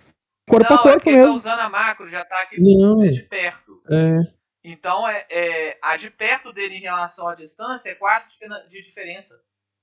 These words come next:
Speaker 2: No bônus de
Speaker 3: É isso.
Speaker 2: acertar.
Speaker 3: É.
Speaker 1: Não, então, mestre, é que arremesso, quando tu vai arremessar uma arma, o ataque corpo a corpo.
Speaker 3: Hum?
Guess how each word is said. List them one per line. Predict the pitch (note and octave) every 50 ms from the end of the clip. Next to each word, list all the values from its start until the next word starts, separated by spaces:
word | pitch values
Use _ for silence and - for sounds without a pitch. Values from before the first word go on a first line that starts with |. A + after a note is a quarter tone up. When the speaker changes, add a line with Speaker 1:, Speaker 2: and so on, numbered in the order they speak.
| _ _ _
Speaker 2:
No | E3+ E3+ E3
bônus | E3 F#3 G3+ G#3 G#3 F3
de | G3+ G3+
Speaker 3:
É | F#3+ E3 D#3+ D3+
isso. | D#3+ E3+
Speaker 2:
acertar. | E3 - - - - - D3+
Speaker 3:
É. | D3+ D#3 D#3 D#3+ D#3 - - _ _ _ _ _ _ _ _ _ _ _ -
Speaker 1:
Não, | D4+ E4+ E4 D4
então, | A3+ - D4+ D#4 D#4
mestre, | C4 G#3+ G#3+ G#3 - A3+
é | G#3+
que | G#3+ - C#4+ C#4+ C#4+ C#4 C#4 C4+ C4 A#3+ A#3 - _ _ -
arremesso, | A#3 C4+ C#4 D4+ C4+ B3 A3+ A#3+ D4 F4 - - - G3 D#3+ - _ _ _
quando | - G#3 G3+ G3+
tu |
vai | B3+ B3
arremessar | B3 B3+ B3+ B3 A3 - - C#4 D4+ D#4+
uma | D#4+ - B3+
arma, | A#3+ A#3+ C4 D4 D#4 D#4+ D#4+ D#4 - _ _ _ _ _ _ _ _ _ _ _ -
o | C4+ C#4
ataque | C4+ - B3+ C4 - -
corpo | D4+ C#4 - D4+
a | C#4
corpo. | - C4 A#3+ A#3+ A3+ - F#3+ D#3+ - _ _ _ _ _ _ _ _ _ _ _ _ _ _ _ _ _ _ _ _ _ _ _ _ _ _ _ _ _ _ _ _ _ _ _ _ _ _ _ _ _ _ _ _ _ _ _ -
Speaker 3:
Hum? | D#3 F3+ -